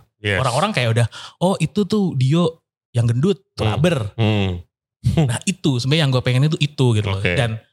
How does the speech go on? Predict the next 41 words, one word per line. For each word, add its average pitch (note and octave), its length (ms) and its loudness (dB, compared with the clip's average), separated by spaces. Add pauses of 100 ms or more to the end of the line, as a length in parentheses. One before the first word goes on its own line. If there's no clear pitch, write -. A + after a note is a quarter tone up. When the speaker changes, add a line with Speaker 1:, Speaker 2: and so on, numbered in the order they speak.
(240)
Speaker 2:
dan A2+ 240 2 (160)
puji A2 200 2
Tuhan, B2 200 2
menurut C3+ 160 2
gue D3 120 0
sekarang E3+ 280 -2
udah G#2+ 340 0
kebentuk A2 460 0
sih, - 120 0
Rey. G2+ 240 0
Speaker 1:
Hmm. G2+ 320 0
Speaker 2:
Kayak, G2 300 -4
ya, G2+ 140 2
Dio G#2 160 4
Turaber G2+ 580 0
kayak F#2+ 120 -6
Speaker 1:
Iya, G#2+ 220 2
Speaker 2:
gitu. G2 80 -2
Speaker 1:
iya, F#2+ 140 0
udah F#2+ 160 -2
pasti. F#2+ 380 -2
Speaker 2:
Intinya B2 360 -2
adalah, B2+ 300 2 (220)
eh, A2 140 -2
awal-awal G#2 420 0
sih C3+ 120 -2
gue C#3+ 220 0
semua A#2 880 0 (440)
invitation A2+ 520 0 (220)
gue A#2+ 160 2
datang. G2 260 -2 (240)
Speaker 1:
Hmm. A#2 320 2 (280)
Speaker 2:
Gue A2 140 -2
datang. G2+ 220 -2
Speaker 1:
Capek C#3+ 320 -2
gak, C3+ 140 0
Yo? G2+ 120 0 (480)
Speaker 2:
Kenapa? C3+ 300 2 (100)
Speaker 1:
Capek B2 400 -2
gak? F#2 140 -4 (560)
Speaker 2:
Eh, D3 540 0